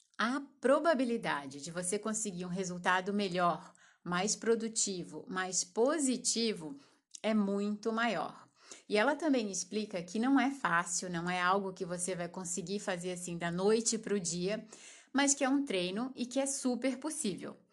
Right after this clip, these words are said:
Eu vou falar por mim, eu sei que é, porque várias vezes as pessoas me perguntam se eu sempre fui calma,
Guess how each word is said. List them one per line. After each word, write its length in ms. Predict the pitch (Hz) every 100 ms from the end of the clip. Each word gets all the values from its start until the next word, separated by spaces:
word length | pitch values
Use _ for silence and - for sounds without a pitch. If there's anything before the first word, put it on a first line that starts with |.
| - - - -
Eu 120 | 240
vou 140 | 254 285
falar 300 | 285 220 220
por 160 | 240
mim, 220 | 214 226
eu 60 | 214
sei 220 | - 180
que 220 | 175 -
é, 260 | 196 185 - - _
porque 320 | - - 214
várias 420 | 196 196 226 247 226
vezes 300 | 208 196 196
as 120 | -
pessoas 360 | 185 - 185
me 100 | 190
perguntam 460 | 180 185 180 185 185
se 100 | 226
eu 60 | 233
sempre 560 | - 214 233 262 202
fui 200 | - 175
calma, 680 | 175 202 185 175 175 175